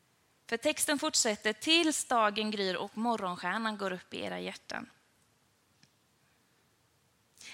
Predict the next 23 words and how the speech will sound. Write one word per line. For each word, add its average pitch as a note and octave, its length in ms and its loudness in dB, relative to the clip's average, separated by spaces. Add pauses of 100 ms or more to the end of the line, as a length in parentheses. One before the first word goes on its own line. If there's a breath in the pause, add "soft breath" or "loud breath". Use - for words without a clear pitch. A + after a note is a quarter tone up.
Kanske A#3+ 280 2
det F3+ 100 6
är D3 80 2
en A3 140 2
ständig G#3+ 340 -2
kamp G3+ 460 -6
för - 140 -8
en A3 180 0
själv G#3 300 -2
ibland A3 300 -4
att G#3+ 120 -10
bana G#3+ 280 -4
väg. G#3 440 -8 (800)
Beror A#3 160 -6
ju B3+ 60 -2
lite C#4 260 -4
på B3+ 260 -10 (100)
hur B3+ 100 -4
man B3 180 -4
mår. G#3+ 280 -8 (2750 soft breath)
Och - 80 -2
att A3 140 -8
du A3+ 240 -4